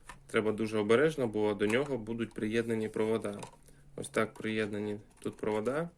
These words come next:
тут штекер. А якщо треба надовго або там для ремонту якогось, е, від'єднати, то ось цей штекер середній,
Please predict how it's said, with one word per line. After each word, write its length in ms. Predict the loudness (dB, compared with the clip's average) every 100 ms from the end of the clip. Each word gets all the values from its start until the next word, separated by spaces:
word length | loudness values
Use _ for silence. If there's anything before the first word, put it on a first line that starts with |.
| -20 -20 -20 -20 -8
тут 160 | -4 -4
штекер. 500 | 0 0 2 0 -2 -6 -4
А 100 | -2
якщо 320 | -2 -2 -2
треба 480 | 2 4 4 0 -2 -14 -20 -8
надовго 560 | -4 4 6 6 4 0
або 220 | 0 -4
там 220 | -4 -6
для 240 | -4 -2 0
ремонту 420 | 2 0 0 -4
якогось, 580 | -4 -2 -4 -4 -10 -14 -20 -20 -20 -14 -6
е, 100 | -2
від'єднати, 640 | -2 2 2 2 0 -2
то 420 | -2 0 0 0 -4 -12 -12 -6
ось 340 | -6 -8 -16 -20 -6
цей 180 | -2 -2
штекер 460 | -2 -4 -2 -8 -6
середній, 540 | -2 0 0 -2